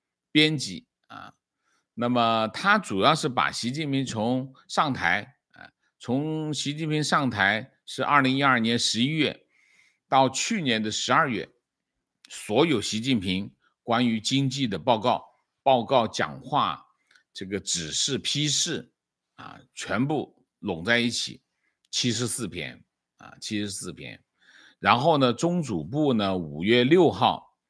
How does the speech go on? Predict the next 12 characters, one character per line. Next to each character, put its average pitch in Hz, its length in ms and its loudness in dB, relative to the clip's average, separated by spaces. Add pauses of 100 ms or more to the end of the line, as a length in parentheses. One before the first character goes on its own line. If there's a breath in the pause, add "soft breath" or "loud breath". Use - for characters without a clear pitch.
(540)
在 127 240 6
中 151 280 0
央 147 200 2
党 - 280 -4
校 131 360 2
还 117 140 -6
搞 71 320 -6
了 80 80 -8
一 117 160 2
个 101 380 2
学 113 360 0
习 113 420 -2